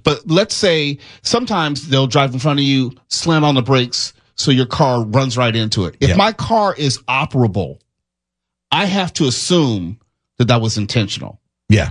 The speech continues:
Speaker 1: And I proceed accordingly from there. And if I see anyone coming up from behind, well, I'm getting out of there if my car is still operable.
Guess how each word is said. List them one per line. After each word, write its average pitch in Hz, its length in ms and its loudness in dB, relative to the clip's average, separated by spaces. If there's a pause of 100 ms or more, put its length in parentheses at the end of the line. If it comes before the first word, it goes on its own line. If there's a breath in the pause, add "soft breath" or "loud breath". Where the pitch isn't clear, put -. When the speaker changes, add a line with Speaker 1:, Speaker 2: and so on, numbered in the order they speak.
Speaker 1:
And 143 140 2
I 135 80 0
proceed 143 560 0
accordingly 117 580 -2
from 104 340 0
there. 101 380 0 (680)
And 135 160 0
if 127 120 0
I 185 180 0
see 170 380 -4
anyone 160 320 2
coming 156 300 2
up 131 100 0
from 127 180 2
behind, 113 640 0 (340 loud breath)
well, 127 320 2
I'm 151 160 -2
getting 135 220 -2
out 131 140 0
of 120 80 -2
there 107 80 0
if 104 80 -2
my 120 120 2
car 117 240 0
is 110 80 0
still 101 220 0
operable. 95 500 -4